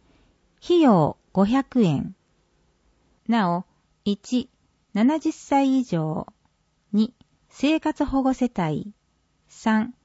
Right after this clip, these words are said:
市民税非課税世帯は無料。三の、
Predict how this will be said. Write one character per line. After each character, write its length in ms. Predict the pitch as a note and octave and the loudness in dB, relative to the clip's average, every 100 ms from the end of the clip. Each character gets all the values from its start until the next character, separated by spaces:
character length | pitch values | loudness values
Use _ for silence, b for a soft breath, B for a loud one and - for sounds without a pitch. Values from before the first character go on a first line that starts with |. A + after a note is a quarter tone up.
| _ _ | _ _
市 220 | - B3 | -4 2
民 260 | C#4 F4 D#4 | 2 2 0
税 240 | A3+ F3 | 0 -2
非 140 | E3+ - | -2 -2
課 160 | D4 | -2
税 200 | C4+ C#4 | 0 -2
世 160 | C#4 C4+ - | -2 -4 -2
帯 200 | G3 D#3+ | -2 -2
は 200 | D#3+ - | -4 -4
無 240 | F#3 F#3 F#3 | -2 0 2
料。 480 | G#3+ F#3+ F3+ A#3 - _ _ _ _ _ _ _ _ _ _ | 2 2 0 -4 -12 _ _ _ _ _ _ _ _ _ _
三 400 | _ B3+ C#4 C#4 | _ 0 2 4
の、 220 | B3+ B3 | 6 4